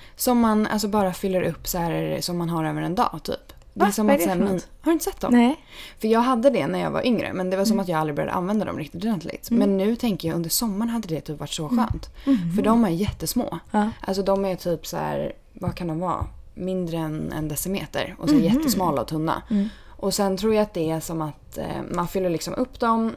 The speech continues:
Speaker 1: Och sen tror jag att man använder dem liksom per dos.
Speaker 2: Ja.
Speaker 1: Alltså att så här,
Speaker 2: Okej.
Speaker 1: man slänger iväg den efter att man har
Speaker 2: Mm.
Speaker 1: tagit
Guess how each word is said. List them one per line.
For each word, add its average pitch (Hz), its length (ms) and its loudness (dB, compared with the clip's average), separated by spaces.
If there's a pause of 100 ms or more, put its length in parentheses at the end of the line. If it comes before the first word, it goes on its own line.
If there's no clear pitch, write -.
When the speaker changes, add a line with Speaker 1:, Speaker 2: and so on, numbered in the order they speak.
Speaker 1:
Och 190 140 -4
sen 180 320 -2
tror 165 320 -6
jag 165 200 -4
att - 360 -8
man 165 560 -4
använder 160 480 -2
dem 165 120 -4
liksom 165 420 -8 (180)
per 160 480 -4 (440)
dos. - 500 -2 (180)
Speaker 2:
Ja. 214 240 4 (120)
Speaker 1:
Alltså 180 260 2
att 160 80 -4
så - 80 -2
här, 156 80 0
Speaker 2:
Okej. 214 260 -2
Speaker 1:
man 160 180 -4
slänger 151 260 -4
iväg 151 160 -6
den - 100 -8
efter - 200 -10
att - 140 -10
man - 180 -6
har 156 320 -8 (140)
Speaker 2:
Mm. 190 220 2
Speaker 1:
tagit 160 580 -8